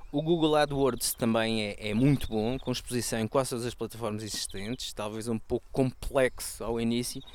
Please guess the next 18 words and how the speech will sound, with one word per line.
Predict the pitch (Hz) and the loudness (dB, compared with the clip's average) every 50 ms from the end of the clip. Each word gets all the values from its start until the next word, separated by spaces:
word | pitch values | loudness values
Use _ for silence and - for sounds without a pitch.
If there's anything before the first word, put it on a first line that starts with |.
| - - - - - - - | -14 -14 -14 -14 -16 -10 -4
mas | 139 147 147 139 - | 0 2 2 2 2
se | - - | 0 0
lermos | 160 156 151 143 - | 2 2 2 2 2
um | 156 147 | 0 0
pouco | - 151 151 - - 139 | 2 0 0 2 2 2
online | 123 123 123 127 135 135 131 123 113 | 2 2 2 2 2 2 2 0 0
e | 107 | -2
publicações | - - 113 120 127 - - 110 - 127 117 110 | -4 -8 -8 -6 -6 -6 -6 -6 -4 -4 -2 -2
do | 113 110 | -4 -4
género, | 104 110 110 110 117 113 110 104 98 95 101 101 | -4 -4 -4 -4 -4 -4 -4 -6 -8 -10 -12 -12
blogs | - 110 110 123 135 143 147 127 120 113 107 107 | -8 -4 0 2 4 4 4 2 2 -2 -8 -8
e | 104 | -8
as | 101 - - - - - | -8 -10 -12 -14 -12 -4
próprias | - 135 131 131 127 - 120 107 - | 0 2 2 2 2 0 -4 -8 -4
plataformas | - 135 123 - - - - 131 123 120 120 113 | -2 -2 -2 -2 -4 -2 -2 0 0 0 0 -2
de | - | -2
comércio | - 127 120 110 - - 117 | -2 -2 -2 -2 -2 -4 -4
online, | 110 107 107 117 117 120 127 131 | -4 -4 -4 -4 -4 -4 -6 -8